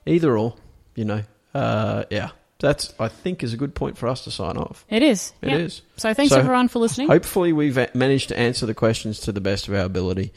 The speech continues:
Speaker 1: Um,
Speaker 2: Thanks for
Speaker 1: certainly
Speaker 2: hanging in there.
Speaker 1: Yeah, and certainly before we do sign off, I'd like to say, anybody out there, if you've got any questions, queries about any p-,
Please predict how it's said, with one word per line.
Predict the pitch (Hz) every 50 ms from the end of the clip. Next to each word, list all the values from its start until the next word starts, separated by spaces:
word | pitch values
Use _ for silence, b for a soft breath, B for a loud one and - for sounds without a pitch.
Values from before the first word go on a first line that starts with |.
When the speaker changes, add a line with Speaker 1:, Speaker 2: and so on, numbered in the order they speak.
| B B B B B B B B
Speaker 1:
Um, | - 80 98 104 104 104 101 101 101 101 101 101 101 101 104 104 110 120 - _ _ _ _ -
Speaker 2:
Thanks | - -
for | - 131 147
Speaker 1:
certainly | 156 226 214 202
Speaker 2:
hanging | 190 175 175
in | 180 190 180
there. | 151 - - 175 156
Speaker 1:
Yeah, | 110 107 117 135 127 104 -
and | 120 123 123
certainly | - - 156 170 180 156 143 131 120 92 69 - _ _
before | 117 107 - - 131 135 139
we | 139 127 117
do | 107 117 113
sign | - - 113 104 98
off, | 101 98 - -
I'd | 101 101 104
like | 101 110 127 -
to | - 120
say, | - - 107 90 92 - B B B B B B B _ _ _ _ _ _ _
anybody | 123 127 139 135 120 120 117 110 104 104
out | 104 - 87
there, | 107 104 101
if | 98 -
you've | 101 98
got | - 113 110 123
any | 135 143 131
questions, | - - 117 110 110 - - 113 107 107 -
queries | - - 127 123 120 120 117 113 110 101 101
about | 98 98 98 95 - -
any | - 127 131 131 127 113
p-, | - -